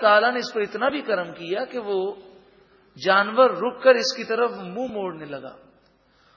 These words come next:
اور اللہ نے اسے زبان دی اور وہ جانور فصیح زبان میں کہنے لگا، "اے بلم بن باعورہ،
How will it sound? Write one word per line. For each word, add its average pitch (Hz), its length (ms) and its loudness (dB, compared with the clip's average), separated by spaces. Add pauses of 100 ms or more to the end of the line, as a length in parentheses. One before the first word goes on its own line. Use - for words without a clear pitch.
(100)
اور 180 120 2
اللہ 226 320 2
نے 254 60 2
اسے 247 200 0
زبان 202 440 -2
دی 143 140 -10 (560)
اور 175 120 -2
وہ 214 120 -2
جانور 214 400 2
فصیح 240 380 -4
زبان 214 400 0
میں 240 80 -4
کہنے 196 300 -6
لگا، 190 280 0
"اے 240 240 0
بلم 190 320 0
بن 170 180 -12
باعورہ، 156 560 -4